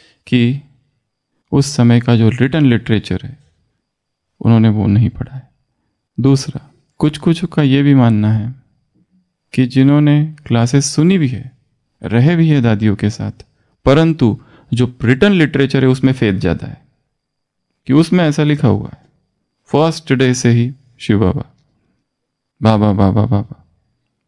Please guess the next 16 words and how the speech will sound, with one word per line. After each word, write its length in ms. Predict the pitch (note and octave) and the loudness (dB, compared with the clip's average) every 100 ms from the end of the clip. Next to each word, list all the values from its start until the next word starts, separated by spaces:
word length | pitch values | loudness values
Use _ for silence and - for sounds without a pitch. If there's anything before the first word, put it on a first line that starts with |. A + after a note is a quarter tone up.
| _ _ - | _ _ -4
परंतु 600 | A#2 B2 C3 B2 A#2 A#2+ - _ _ _ _ _ _ _ _ _ - | 0 2 2 0 -4 -8 -12 _ _ _ _ _ _ _ _ _ -4
ये 180 | A#2+ G#2+ | -2 -2
ज्ञान 720 | C3 A#2 A#2+ B2 A#2+ A#2+ B2+ - - - | 0 2 4 4 2 -2 -6 -14 -14 -8
धीरे 500 | A#2 A2+ A#2 A#2+ A2+ | 2 4 4 2 0
धीरे 380 | G#2+ G2+ A2+ | 2 2 2
दिया 360 | A2+ A#2+ G#2+ G2+ | 0 -2 -2 0
गया 220 | G#2+ G#2 | 0 0
है। 160 | G2 G2 | 0 -2
सभी 420 | - A2 A2+ A#2+ | -2 0 2 2
दादियों 440 | A#2 G2+ A2 A2 G#2+ | 2 2 2 0 0
की 200 | A2 G2+ _ _ - | -8 -12 _ _ -4
क्लासेस 440 | G#2 G2 - G#2+ | -2 0 0 -2
को 140 | - G2+ | -2 -4
गहराई 500 | D3 F#2+ G2 B2 C3 | -2 -2 0 0 0
से 160 | B2 | -2
सुनो 340 | A2+ D#3 B2+ | -2 -2 -2